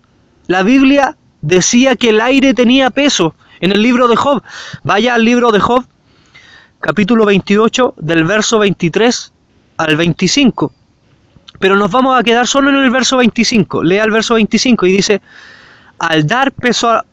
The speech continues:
al viento". Lo dice, ¿no? "Al dar peso al viento", lo dice clarito. Dos mil setecientos años antes, mi hermano.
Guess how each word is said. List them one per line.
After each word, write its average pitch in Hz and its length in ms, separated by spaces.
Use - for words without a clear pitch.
al 170 180
viento". 143 420
Lo 185 140
dice, 254 280
¿no? 254 160
"Al 175 240
dar 254 240
peso 254 360
al 214 60
viento", 196 320
lo 220 120
dice 277 200
clarito. 277 540
Dos 196 180
mil 277 200
setecientos 285 640
años 277 260
antes, 294 300
mi 185 80
hermano. 208 400